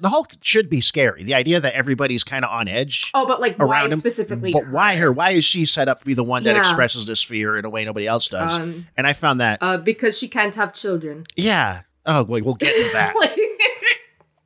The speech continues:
Speaker 1: But it's just, I found it really, I found it to be a weird, weird choice, um, that I didn't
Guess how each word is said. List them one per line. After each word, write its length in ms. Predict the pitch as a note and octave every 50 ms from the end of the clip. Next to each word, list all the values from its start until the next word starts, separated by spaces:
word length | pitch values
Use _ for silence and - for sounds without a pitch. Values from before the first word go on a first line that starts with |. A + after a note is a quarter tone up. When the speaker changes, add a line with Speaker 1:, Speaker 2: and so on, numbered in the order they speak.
| _ _ _ _ _ _ _ _ _ _ - - _ -
Speaker 1:
But 100 | F3 F3
it's 100 | D#3+ -
just, 120 | E3+ -
I 60 | D#3+ D3
found 260 | - - B3+ D4 D4
it 100 | A#3+ -
really, 360 | D#3+ E3 A3 A#3 A#3 A3 G3+ E3+ -
I 60 | - E3
found 160 | - A#3 G#3+
it 60 | G#3+
to 20 |
be 80 | G3+ G3+
a 60 | F3+ D3
weird, 680 | B2 C3 C3 C#3+ D#3+ F#3+ F#3+ F#3 F#3 F3+ E3 C#3+ B2 G#2 - -
weird 400 | A#2+ B2 C#3+ D#3 D#3 D3+ C#3+ A#2+
choice, 580 | - - C3 A#2 G2 F2+ F2+ - - - - - -
um, 340 | A#2 A2+ A2 G#2+ G2+ G2+ G2+
that 120 | G2 A2+
I 60 | A2 A2
didn't 320 | B2+ C3+ C3+ C3+ B2